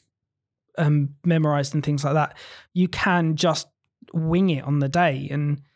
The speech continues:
it's up to you how much of those rules you want to use, and you can create your own world and own systems and things like that, and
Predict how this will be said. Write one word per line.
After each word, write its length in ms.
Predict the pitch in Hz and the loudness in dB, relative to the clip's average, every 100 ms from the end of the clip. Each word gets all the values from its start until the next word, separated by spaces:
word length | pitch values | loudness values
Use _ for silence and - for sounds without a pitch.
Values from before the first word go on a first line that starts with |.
| _ _ | _ _
it's 220 | 170 170 180 | -2 2 2
up 120 | 170 | 2
to 100 | 180 | 2
you 100 | 165 | 2
how 160 | - | 2
much 240 | 165 160 - | 2 0 -2
of 80 | 151 | 0
those 260 | 147 139 | 0 0
rules 340 | 160 156 147 156 | 2 2 2 2
you 380 | 151 147 147 - _ _ _ _ _ _ _ | 2 2 0 -4 _ _ _ _ _ _ _
want 280 | 160 160 165 | 2 2 2
to 100 | - 156 | -2 -2
use, 400 | 165 165 160 147 | 0 0 -2 -2
and 100 | 143 | -2
you 60 | |
can 160 | 139 147 | -2 -2
create 240 | - 160 | 0 0
your 200 | 151 165 | 0 0
own 240 | 160 160 - - - - - _ _ | 2 0 -4 -12 -20 -20 -20 _ _
world 400 | 156 156 160 156 | -2 0 2 2
and 100 | 147 | 0
own 360 | 160 165 160 160 - | 2 0 0 -4 -4
systems 680 | - - 151 - 165 170 147 | -2 0 0 0 2 2 2
and 260 | 147 151 | 0 0
things 340 | 143 165 156 147 | 0 0 0 0
like 180 | 139 - | -2 0
that, 280 | 143 - - | -2 -2 -4
and 320 | 151 151 | -2 -2